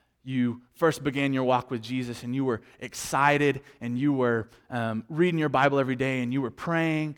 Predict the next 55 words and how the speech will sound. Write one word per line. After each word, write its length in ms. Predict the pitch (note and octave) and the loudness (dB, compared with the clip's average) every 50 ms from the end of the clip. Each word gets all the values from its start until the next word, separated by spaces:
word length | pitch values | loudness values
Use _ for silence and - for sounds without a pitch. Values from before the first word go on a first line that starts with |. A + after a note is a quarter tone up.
| - - _ - | -14 -20 _ -8
and 100 | B2 B2 | -6 -4
you 80 | C3 C3 | -4 -4
were 80 | G#2+ | -6
studying, 760 | - - - - - F3 E3 E3+ F3 E3+ F3 E3+ E3 E3 E3 - _ - - | -8 -10 -14 -6 0 2 4 4 4 4 2 -2 -4 -4 -6 -10 _ -18 -10
and, 160 | - C3 - | -8 -8 -6
and 160 | - B2+ C3 C#3 | -6 -6 0 4
that 240 | E3 F#3+ G3+ - | 6 4 6 4
was 160 | E3+ F#3 F3+ D3 | 0 -2 -2 -2
the 80 | D#3+ | -4
time 480 | D3+ - - D#3 D3 C#3+ C#3 C#3 C3+ C3+ | -6 -6 -2 0 0 2 2 2 0 0
when 140 | C3+ C3 B2+ | -2 -2 -2
your 100 | B2+ A#2 | -4 -6
fire 340 | - - C3 C3 B2+ B2+ | -4 -2 -2 0 0 0
burned 400 | B2+ A#2 A#2 B2 A#2+ A#2 A2+ A2+ A2 - _ _ _ _ _ - | -2 -2 -4 -4 -4 -2 -4 -6 -8 -10 _ _ _ _ _ -10
the 80 | A#2 | -10
brightest. 640 | G#2+ G#2+ A2+ G#2+ G#2+ G#2 G#2 G#2 - - - - - _ _ _ _ _ _ _ _ - | -6 -6 -6 -6 -6 -8 -10 -14 -16 -20 -20 -20 -20 _ _ _ _ _ _ _ _ -4
Or, 140 | C#3+ C#3 C3+ | -2 -2 0
or, 160 | - D3 D3 | 2 2 2
or 160 | - D3+ D3+ | 4 2 0
maybe 300 | D3+ F3 F#3+ G3+ F#3 G#3+ | 2 2 0 2 2 0
it 80 | F#3+ - | -2 -2
was 160 | F3+ D3+ D#3 | -2 -4 -2
when, 260 | E3+ E3+ E3 D#3+ - - - - - - | -2 -2 -2 -2 -6 -10 -16 -20 -10 -4
um, 300 | C3+ C3+ C3 C3 B2+ A#2 - _ _ - | 0 0 2 2 0 -2 -8 _ _ -6
a, 280 | - C#3 C#3 C3 A#2+ - _ _ _ _ | -4 -4 -4 -4 -6 -10 _ _ _ _
one 160 | - D#3 E3+ | -2 0 0
of 120 | F3 D#3 D3 | 2 2 0
your 120 | D3 C3+ | -2 -2
children 500 | - - - G3 F3+ E3+ C#3+ C#3+ C3+ B2+ | -2 -2 0 2 2 2 2 0 -2 -2
or 300 | - - C#3+ C#3 C#3 - | -2 0 0 2 2 0
one 160 | - D#3+ E3 | 0 0 -2
of 100 | D#3+ C#3+ | 0 0
your 80 | D3 C#3 | -2 -2
friends, 560 | C3 - - - F3 F3 E3 D#3+ D3 C3+ - - - - | -2 -4 -8 -4 -2 0 0 0 0 -2 -6 -10 -20 -14
you, 160 | - D3 D#3+ - | -8 -8 -8 -6
you 200 | - D3 E3 D#3+ | -4 -2 -2 0
had 180 | D3 C#3 F#3 D#3 | 2 2 0 0
the 80 | D#3+ | 2
opportunity 560 | E3 D#3+ - C#3 - - D#3+ D3+ D3+ D3+ D3+ | 0 0 0 -2 -6 -4 -4 -2 0 -2 -2
to 300 | C#3+ - - - C#3+ B2+ - - _ - | -2 -4 -2 -2 -2 -2 -2 -6 _ -6
lead 340 | D3 D3 D3+ E3+ F3 C#3+ | -4 -2 0 -2 -2 -2
them 260 | C3+ D3+ D3 C#3+ D3 C3+ - | -2 -2 -2 -2 -4 -8 -10
to 120 | - - - | -14 -14 -10
come 260 | - D#3+ D#3 D3+ C#3+ | -6 -6 -4 -4 -6
to 140 | - - C#3 | -6 -6 -4
know 320 | C3 C3 C3+ C3+ C3 B2 _ _ _ _ | -2 0 0 0 -2 -2 _ _ _ _
the 120 | - B2+ | -4 -4
Lord, 340 | B2 A#2+ C#3+ D3+ D3 C#3+ C3 | 0 2 4 6 6 6 4
and, 80 | B2+ B2+ - | 2 -2 -2
and 240 | B2+ B2 A#2+ A2 A2+ | -6 -8 -6 -2 2
that 240 | C3+ D3+ E3+ - D3+ | 4 4 4 2 -2
was 120 | C#3+ B2 | -8 -6
when 220 | B2 C3 C3 B2+ | -4 -4 -4 -2
your 80 | B2 A#2+ | -4 -4
fire 480 | A2+ - - A#2+ A#2 A#2 A2+ G#2+ G#2 | -6 -4 -4 -2 0 0 -2 -2 -4